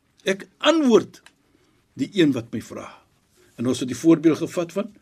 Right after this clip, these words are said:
as jy smeek met Allah, jy praat met Allah, Allah skaam vir jou om vir jou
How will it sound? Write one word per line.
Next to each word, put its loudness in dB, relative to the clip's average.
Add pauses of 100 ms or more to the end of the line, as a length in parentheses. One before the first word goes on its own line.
(240)
as -6
jy -4
smeek 0
met -14
Allah, -10 (800)
jy -4
praat 0
met -6
Allah, -10 (760)
Allah -4
skaam -2
vir -10
jou -14 (680)
om -2
vir -4
jou -2